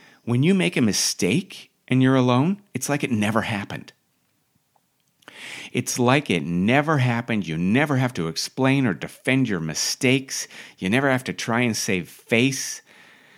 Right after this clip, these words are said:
The other day I got lost. I've said this before. I got lost in my own car in my own city because I refused to use the map. Sometimes I just don't like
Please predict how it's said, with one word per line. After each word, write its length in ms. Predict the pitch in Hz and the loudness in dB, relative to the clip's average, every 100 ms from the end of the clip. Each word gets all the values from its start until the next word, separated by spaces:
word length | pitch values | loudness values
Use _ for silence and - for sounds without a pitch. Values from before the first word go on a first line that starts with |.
| _ _ _ | _ _ _
The 140 | 127 | 0
other 100 | 147 | 2
day 220 | 175 156 139 | 4 2 2
I 20 | |
got 180 | 131 - | 2 4
lost. 520 | 143 175 180 - - | 4 4 0 -6 -8
I've 100 | 127 | -6
said 200 | - 139 | -6 -8
this 160 | - - | -10 -16
before. 420 | - - - - - | -16 -12 -14 -10 -8
I 60 | |
got 180 | 113 90 | -4 -4
lost 500 | 107 117 165 175 - | 0 0 2 0 -2
in 100 | 95 | -2
my 200 | 92 92 | 0 2
own 200 | 107 143 | 0 -2
car 360 | - 98 92 95 | -2 0 2 2
in 80 | |
my 220 | 85 80 87 | -2 -2 -2
own 180 | 104 | 0
city 420 | 104 - 127 113 71 | -2 -2 -2 -2 -4
because 300 | 65 95 92 | -6 -6 -4
I 60 | |
refused 540 | 87 85 - 117 139 - | -2 -4 0 0 0 -2
to 60 | |
use 200 | 101 107 | -2 -2
the 80 | 104 | -2
map. 280 | 101 101 69 | -2 -2 -4
Sometimes 380 | - 220 254 190 | 0 2 2 0
I 60 | |
just 260 | 143 131 - | 0 -2 2
don't 300 | 123 123 - | 2 2 -2
like 420 | 92 95 101 - | -2 -2 -4 -12